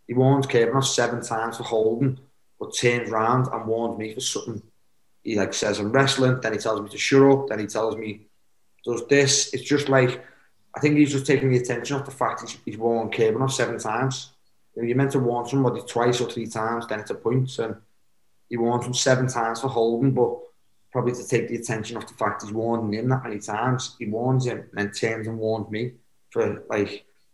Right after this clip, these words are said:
some of the action he does to me is, is crazy. Like, he just does that or tells me to shut up, or he goes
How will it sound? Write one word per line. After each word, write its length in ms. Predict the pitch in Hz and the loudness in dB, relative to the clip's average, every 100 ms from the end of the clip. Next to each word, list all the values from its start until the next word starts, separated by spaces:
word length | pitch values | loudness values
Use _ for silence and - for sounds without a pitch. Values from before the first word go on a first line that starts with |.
| - | -4
some 160 | 143 | 2
of 60 | 139 | 4
the 60 | 127 | 4
action 340 | 117 - 135 | 2 2 4
he 80 | 131 | 4
does 260 | 123 117 | 2 0
to 60 | - | -4
me 260 | 110 120 110 | -2 0 2
is, 240 | 107 - | 0 -2
is 360 | 101 98 - 85 - _ _ _ - | -2 -2 -4 -10 -18 _ _ _ -6
crazy. 440 | - 110 113 113 | 0 0 0 -2
Like, 180 | 120 107 | -2 -2
he 60 | 110 | -6
just 220 | - - _ _ _ _ - | -12 -16 _ _ _ _ -8
does 200 | 113 - | -6 2
that 300 | 120 120 - - | 4 4 0 0
or 480 | 117 110 107 - - _ _ _ - | 4 4 2 -4 -12 _ _ _ -4
tells 200 | 117 104 | -2 0
me 80 | 101 | -2
to 100 | - | -6
shut 260 | - 120 | -2 4
up, 240 | 123 120 - | 4 4 2
or 100 | 104 | -2
he 80 | |
goes 440 | 101 101 101 - | 2 4 2 -2